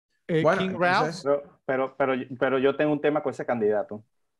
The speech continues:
Speaker 3: Porque,
Speaker 2: ¿Qué pasa?
Speaker 3: porque después de Sting pasaran nueve años a su siguiente trabajo.
Speaker 1: Sí, y, y realmente,
Speaker 3: Ya.
Speaker 1: después de, después de, de, de, de Sting, lo único que hizo así que uno puede decir,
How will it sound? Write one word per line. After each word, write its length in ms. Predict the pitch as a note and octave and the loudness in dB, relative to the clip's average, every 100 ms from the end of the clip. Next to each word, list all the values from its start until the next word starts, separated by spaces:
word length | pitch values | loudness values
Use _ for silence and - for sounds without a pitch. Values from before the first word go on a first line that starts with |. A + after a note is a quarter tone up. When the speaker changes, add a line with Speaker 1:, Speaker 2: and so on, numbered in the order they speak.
| _ _ _ _ | _ _ _ _
Speaker 3:
Porque, 400 | - B2 A2+ - | -2 -2 -2 0
Speaker 2:
¿Qué 60 | G#3 | 0
pasa? 300 | - - _ _ _ _ _ _ _ _ _ _ _ _ | -2 -10 _ _ _ _ _ _ _ _ _ _ _ _
Speaker 3:
porque 200 | - A#2+ | -6 -2
después 300 | A#2 C3 C#3 | -2 0 0
de 60 | B2+ | 0
Sting 300 | - C3+ C3+ | -4 -4 -2
pasaran 500 | C3+ - B2 B2 B2+ | -4 -2 -2 0 -2
nueve 340 | C3 C#3 C3+ | 2 2 2
años 340 | C3 G3+ D3 F2+ _ _ _ _ _ _ _ | 2 0 -4 -10 _ _ _ _ _ _ _
a 80 | - | -12
su 120 | A#2+ | -10
siguiente 380 | - A#2 A2+ A2 | -6 -4 -2 -2
trabajo. 360 | G#2 G2 F#2+ - _ _ _ _ _ - | -2 -2 -4 -10 _ _ _ _ _ -10
Speaker 1:
Sí, 320 | D#3 D3+ - - | -8 -8 -8 -2
y, 400 | G3 G3+ A3+ F#3+ | 0 0 0 0
y 20 | |
realmente, 580 | F#3+ F#3+ G#3 G3 C#3 F3 | 2 0 -2 -4 -4 -6
Speaker 3:
Ya. 60 | |
Speaker 1:
después 460 | F#3+ D3+ - G3+ G#3 | -2 -4 0 0 2
de, 300 | A#3+ B3+ A3+ | 4 2 0
después 360 | F3+ E3 F#3 G#3 | -6 -4 0 0
de, 100 | B3 | 2
de, 280 | B3 F3+ F#3+ _ | 2 0 -2 _
de, 200 | - E3 | -6 -4
de 140 | F3 E3+ | -2 -4
Sting, 300 | D3 G3+ A#3+ | -2 -4 -2
lo 100 | F#3+ | 0
único 280 | G3+ G#3 E3 | 0 0 0
que 100 | E3+ | 0
hizo 220 | E3 F#3+ | 0 -2
así 180 | E3+ F3+ | -4 -2
que 240 | D#3+ B2+ | -4 -4
uno 200 | D3+ E3 | -6 -4
puede 200 | E3+ F#3 | 0 0
decir, 340 | C#3+ D#3+ E3+ | 0 -2 -2